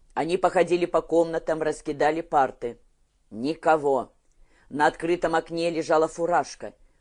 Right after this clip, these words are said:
Один расхохотался. «Вот так добыча, паря!» Бородатый разведчик подошёл к окну,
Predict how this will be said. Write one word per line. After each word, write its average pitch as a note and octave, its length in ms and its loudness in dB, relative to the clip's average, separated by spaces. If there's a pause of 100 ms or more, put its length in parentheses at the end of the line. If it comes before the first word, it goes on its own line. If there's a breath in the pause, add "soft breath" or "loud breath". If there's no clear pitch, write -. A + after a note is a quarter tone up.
Один C#3+ 360 -2
расхохотался. D#3 960 -2 (400)
«Вот E3 340 4
так F#3+ 220 4
добыча, F3+ 640 4
паря!» C3 580 2 (600)
Бородатый F#3+ 640 4
разведчик F#3 600 -2
подошёл E3 400 0
к F3 80 -8
окну, C3+ 440 -4